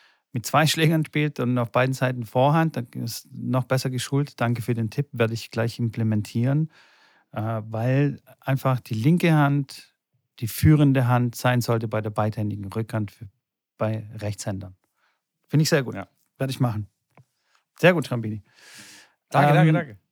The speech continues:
Speaker 2: Vielen Dank, danke.
Speaker 1: äh, gerne, gerne, gerne, gerne.
Speaker 2: Diese
Speaker 1: Äh,
Speaker 2: Blumen.
Speaker 1: ich, äh, ich, <laughs> danke für die Blumen. Ich würde di-, äh, gleich ein paar Fragen stellen. Fünf relativ schnelle Fragen.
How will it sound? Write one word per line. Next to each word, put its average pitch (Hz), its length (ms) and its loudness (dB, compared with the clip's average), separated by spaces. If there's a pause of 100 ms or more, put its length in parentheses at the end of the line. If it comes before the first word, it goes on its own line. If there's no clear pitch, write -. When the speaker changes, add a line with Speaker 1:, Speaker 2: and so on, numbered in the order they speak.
Speaker 2:
Vielen 139 160 -8
Dank, 131 220 -8
danke. 117 260 -14 (600)
Speaker 1:
äh, 139 180 2
gerne, 170 280 2
gerne, 160 220 2
gerne, 139 180 2
gerne. 113 460 -2
Speaker 2:
Diese 143 300 6
Speaker 1:
Äh, - 20 2
Speaker 2:
Blumen. 156 160 4
Speaker 1:
ich, 165 180 2
äh, 139 460 4 (760)
ich, 120 200 -2
<laughs> 151 220 8
danke 151 260 4
für 127 80 -4
die 120 60 -2
Blumen. 131 240 0 (420)
Ich 147 260 0
würde 190 460 4
di-, 147 300 -6
äh, 147 100 2
gleich 143 420 0
ein 135 100 -2
paar 139 400 4
Fragen 139 600 2 (340)
stellen. 123 800 -4 (580)
Fünf - 540 2
relativ 165 500 2
schnelle 113 300 -2
Fragen. 107 520 -6